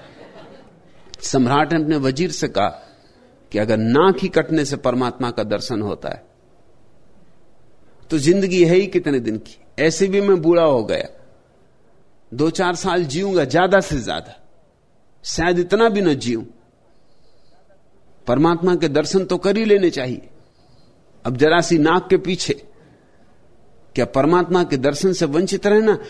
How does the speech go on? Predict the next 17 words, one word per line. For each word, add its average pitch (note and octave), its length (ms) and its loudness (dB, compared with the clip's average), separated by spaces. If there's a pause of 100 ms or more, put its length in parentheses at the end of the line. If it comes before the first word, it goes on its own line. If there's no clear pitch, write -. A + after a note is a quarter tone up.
(140)
और C3+ 140 0
इतनों F3+ 360 2
को F#3+ 140 2
हुआ C3 320 2
है - 260 -14 (200)
तो B2 80 -6
गलत G3+ 360 2
तो A3 80 6
हो G#3+ 120 6
ही B3 120 2
नहीं C4 140 2
सकता। - 360 -8 (1700)
लोगों C4 380 4
का B3+ 120 2
तर्क C4+ 340 0
है F#3 120 4
ये A#2 300 -4